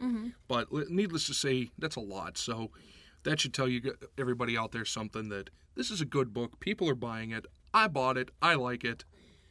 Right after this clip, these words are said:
Speaker 2: Give it a shot. Even if you don't like it, just give it a shot. You know, you might, and I'll bet you the artwork, and once,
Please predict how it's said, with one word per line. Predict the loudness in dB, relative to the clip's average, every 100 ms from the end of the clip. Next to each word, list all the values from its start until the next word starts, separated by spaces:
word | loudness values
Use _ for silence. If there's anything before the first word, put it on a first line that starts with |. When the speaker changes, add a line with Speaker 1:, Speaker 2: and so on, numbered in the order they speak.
| -20 -20 -20 -20 -4
Speaker 2:
Give | 0
it | 2
a |
shot. | 2 0 -2 -8 -18 -20 -20 -20 -2
Even | 0 2
if | 0
you | 2
don't | 4
like | 6 6
it, | 4 0
just | -2 0
give | 2
it | 2
a |
shot. | 0 -2 -4 -8 -12 -20 -20 -20 -20 -18
You | -6 0
know, | 0 0
you | 0 0
might, | 0 -2 -6 -10 -2
and | 0 2
I'll | 4
bet | 4 4
you | 4 2
the | 2 6
artwork, | 6 8 8 6 2 -4
and | 0 4
once, | 4 2 -2 -4